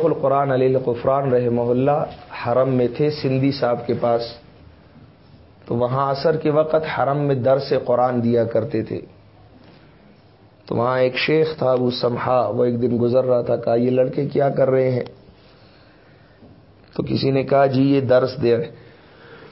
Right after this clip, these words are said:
کہا، "یہ لوگ قرآن پہ کیا سمجھتے ہیں؟ یہ قرآن پڑھ رہے ہیں۔" تو ابو سمحہ آ کے بیٹھا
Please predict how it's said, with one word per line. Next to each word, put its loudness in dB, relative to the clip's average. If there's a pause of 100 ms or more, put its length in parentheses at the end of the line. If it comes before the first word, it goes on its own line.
(3500)
کہا، 2
"یہ 2
لوگ 2 (120)
قرآن 2
پہ -2
کیا 0
سمجھتے -6
ہیں؟ -16 (1400)
یہ 0
قرآن 0
پڑھ -2
رہے -2
ہیں۔" -12 (1900)
تو -4
ابو 0
سمحہ -4
آ 2
کے -2
بیٹھا 0